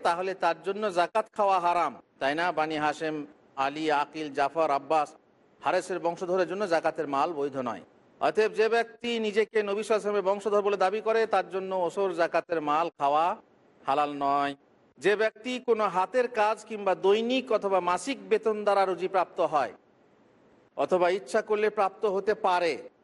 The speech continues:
ইচ্ছা করলে কাজ করলে সে বেতন পেতে পারে, এমন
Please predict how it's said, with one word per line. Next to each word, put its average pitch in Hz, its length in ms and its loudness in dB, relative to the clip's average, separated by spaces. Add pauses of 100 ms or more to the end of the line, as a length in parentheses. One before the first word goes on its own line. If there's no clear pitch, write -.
ইচ্ছা 147 240 -4
করলে 190 340 -2
কাজ 175 400 -2
করলে 180 340 -2
সে 220 300 2
বেতন 196 320 -2
পেতে 185 260 -2
পারে, 147 400 -2 (240)
এমন 220 480 0